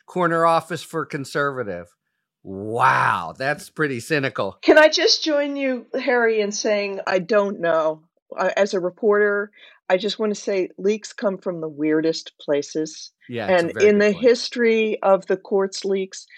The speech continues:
Speaker 2: there was even one, I think, that came from the government printing office. I mean, there's a back office also at the court. There are other hands that are on these
Speaker 1: A few
Speaker 2: opinions.
Speaker 1: secretaries, right.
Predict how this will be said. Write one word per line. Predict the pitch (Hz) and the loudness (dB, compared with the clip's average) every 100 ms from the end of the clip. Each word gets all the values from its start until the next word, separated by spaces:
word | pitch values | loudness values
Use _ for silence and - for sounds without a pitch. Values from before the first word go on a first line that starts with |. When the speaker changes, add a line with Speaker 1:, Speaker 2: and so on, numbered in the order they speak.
| - _ | -20 _
Speaker 2:
there | 185 | 0
was | 185 196 | 0 0
even | 196 190 170 | 0 0 0
one, | 170 175 185 | -2 0 -2
I | |
think, | 180 185 - | -4 -6 -6
that | 170 | -8
came | - 165 | -4 -4
from | - 160 | -6 -4
the | 156 | -2
government | 151 165 160 147 123 | 2 2 2 -4 -6
printing | - 147 165 196 214 208 | -6 -4 -4 -4 -4 -2
office. | 202 208 220 226 - - _ _ _ _ | -4 -4 -6 -6 -14 -20 _ _ _ _
I | 185 | 0
mean, | 175 170 | 2 0
there's | 170 165 | 0 0
a | 147 | -2
back | - 151 165 202 220 | 0 4 4 2 0
office | 220 220 226 220 - - - | 0 0 -2 -4 -10 -18 -6
also | 196 202 240 220 | -4 -4 -2 0
at | 214 | 0
the | 214 | -4
court. | - 202 208 - | -4 -4 -4 -4
There | 160 147 | -4 -2
are | - | 2
other | 185 208 | 4 4
hands | 214 202 196 196 - | 4 0 0 -2 -4
that | 185 | -2
are | 175 170 | 0 0
on | 170 | -2
these | 170 170 | -6 -8
Speaker 1:
A | - | -10
few | 110 | -12
Speaker 2:
opinions. | 170 | -6
Speaker 1:
secretaries, | 127 170 120 - 123 113 107 104 | -4 -4 -10 -8 -6 -4 -6 -10
right. | 101 104 85 | -12 -10 -10